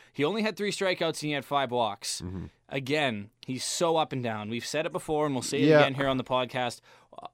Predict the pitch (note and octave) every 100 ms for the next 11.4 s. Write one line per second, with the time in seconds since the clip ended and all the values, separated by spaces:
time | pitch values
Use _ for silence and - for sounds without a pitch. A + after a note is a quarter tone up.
0 | _ - E3+ D#3 F#3 - E3+ - F3 D#3+
1 | D3 D3+ B2+ C3+ C3+ C3 A2+ B2+ F3 G#3+
2 | B3 A#3 E3 E3+ F3+ F3 D#3+ D3 C#3+ -
3 | - C#3 C3 - G3+ F3 A#2+ A2 A2+ _
4 | _ - - B2+ C3 B2+ - C#3+ C3+ -
5 | - C3 C#3+ E3+ F3 C#3 A3+ C#4+ - -
6 | G#2 - - G#2 G#2+ F#2+ E2+ F#2 A2+ B2+
7 | B2 - C3 - B2+ C#3 A2+ G#2+ G#2+ -
8 | _ A2+ - C3 C#3 D#3+ A#2+ D3+ C3+ C3+
9 | A#2 A#2 A2+ A2 A2+ A#2 A2 A#2 A2+ G#2
10 | G#2+ C3+ A#2 G#2 G#2 A2 G#2 F#2+ G2 F#2+
11 | C2 - G#1+